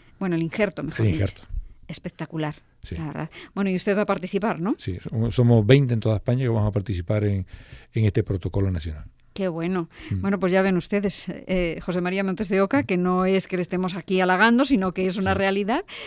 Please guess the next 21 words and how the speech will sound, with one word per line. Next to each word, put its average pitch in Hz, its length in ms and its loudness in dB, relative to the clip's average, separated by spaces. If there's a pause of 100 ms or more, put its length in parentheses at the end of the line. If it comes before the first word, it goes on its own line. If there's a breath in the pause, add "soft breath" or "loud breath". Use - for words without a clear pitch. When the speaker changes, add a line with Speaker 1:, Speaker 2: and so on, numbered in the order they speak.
(140 loud breath)
Speaker 1:
que 208 80 2
es 202 100 0
pionero 220 600 4
en 190 160 -2
todas 208 260 4
las 202 160 -2
técnicas 208 460 0
Speaker 2:
Mm. - 20 -4
Speaker 1:
que 214 140 -2
hay 220 200 0 (340 loud breath)
en, 196 440 2
eh, 175 260 0
pues, - 360 -8
eh, 170 440 -4 (520)
todo 196 200 0
lo 190 100 0
que 180 100 -2
es 180 120 -4
higiene 180 280 0
bucodental. 170 640 0
Speaker 2:
Sí. - 120 -14